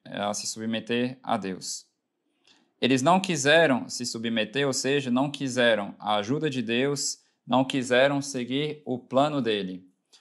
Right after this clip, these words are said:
Porque quando uma pessoa nos pede algo, aquilo que ela nos pede primeiro passou pela cabeça dela, certo? Então, por exemplo, se uma mãe de família vai dar um conselho para um filho, "Meu filho, não faça isso, acho melhor você fazer outra coisa."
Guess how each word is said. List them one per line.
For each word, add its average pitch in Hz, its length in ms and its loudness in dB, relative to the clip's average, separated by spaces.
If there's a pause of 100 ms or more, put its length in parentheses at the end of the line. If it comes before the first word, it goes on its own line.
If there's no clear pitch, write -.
(180)
Porque 147 200 0
quando 175 200 2
uma 190 120 4
pessoa 165 280 0
nos 139 180 -2
pede 143 360 0
algo, 117 460 4 (920)
aquilo 165 460 2
que 180 100 4
ela 147 140 6
nos 139 180 -2
pede 143 340 4
primeiro 143 380 -2
passou 143 380 0
pela 135 200 2
cabeça 110 400 -4
dela, 101 320 -8 (880)
certo? 120 340 2
Então, 117 220 0
por 123 140 2
exemplo, 107 520 0
se - 140 -12
uma 113 160 -2
mãe 117 240 -2
de 104 100 -12
família 104 380 -6
vai 101 160 -6
dar 104 100 -4
um 104 80 -6
conselho 104 460 -8
para 107 220 -2
um 131 80 0
filho, 143 440 -4 (400)
"Meu 110 200 -2
filho, 147 500 -4 (100)
não 120 220 -2
faça 135 400 0
isso, 120 280 0
acho 110 180 -8
melhor 110 240 -2
você 117 240 -6
fazer 113 240 -4
outra 127 240 -6
coisa." 98 420 -4